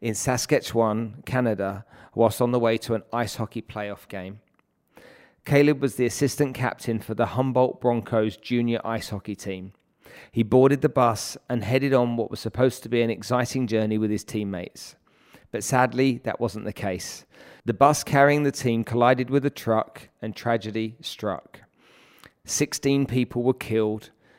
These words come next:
and thirteen people were injured in this deadly crash. Caleb was one of the survivors.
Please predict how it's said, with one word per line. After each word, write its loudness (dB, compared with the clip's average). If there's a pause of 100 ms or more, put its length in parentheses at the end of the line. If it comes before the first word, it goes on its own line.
(100)
and -2
thirteen 0
people -6
were -4
injured -2
in -8
this -6
deadly -10
crash. -10 (640)
Caleb 4
was 0
one 0
of -4
the -4
survivors. -6